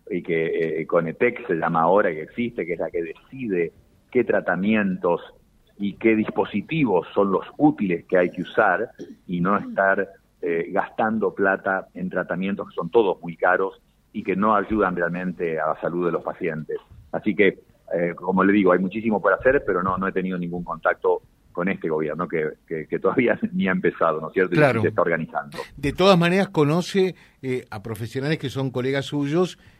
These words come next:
Speaker 2: eh, ¿y qué nos puede decir al respecto?
Speaker 1: ¿Y qué, qué, perdón?
Speaker 2: ¿Y qué nos puede decir al respecto? Eh, como los co-, eh, eh, es decir,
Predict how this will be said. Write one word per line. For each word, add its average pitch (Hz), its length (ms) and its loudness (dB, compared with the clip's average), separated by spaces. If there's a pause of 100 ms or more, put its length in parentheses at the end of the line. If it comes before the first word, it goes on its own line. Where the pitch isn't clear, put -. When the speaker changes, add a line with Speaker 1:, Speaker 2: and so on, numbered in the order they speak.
(140)
Speaker 2:
eh, 127 300 -4
¿y 131 160 -6
qué 151 100 2
nos 156 100 2
puede 156 180 2
decir 131 200 -2
al 123 80 -4
respecto? 110 640 -8 (1800)
Speaker 1:
¿Y 104 140 -12
qué, 110 140 2
qué, 113 160 4
perdón? 143 440 4 (380)
Speaker 2:
¿Y 139 120 -8
qué 160 140 2
nos 185 120 6
puede 185 200 6
decir 175 220 4
al 170 80 6
respecto? 131 800 2 (340)
Eh, 120 240 -4
como 139 200 2
los 135 140 2
co-, - 140 -12
eh, 117 260 -4
eh, 123 200 -12
es 131 120 -6
decir, 127 380 -4